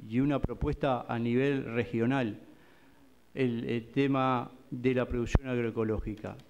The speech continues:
Es una defensa de la soberanía, como dije recién, es una defensa de los productores, de las cooperativas,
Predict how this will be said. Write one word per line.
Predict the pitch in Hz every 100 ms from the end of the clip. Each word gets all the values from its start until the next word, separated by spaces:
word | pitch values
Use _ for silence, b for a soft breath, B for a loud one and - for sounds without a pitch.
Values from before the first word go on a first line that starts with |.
| -
Es | 120 117
una | 131
defensa | 127 117 175 170 -
de | 131 120
la |
soberanía, | 120 117 113 131 131
como | 113 113
dije | 113 110
recién, | 107 - 151 170 170 B B B B -
es | 123 -
una | 123
defensa | 120 156 160 127
de | 113
los | 113
productores, | - 113 110 165 165 160 139 135
de | 117
las | 107
cooperativas, | - 107 113 113 147 151 156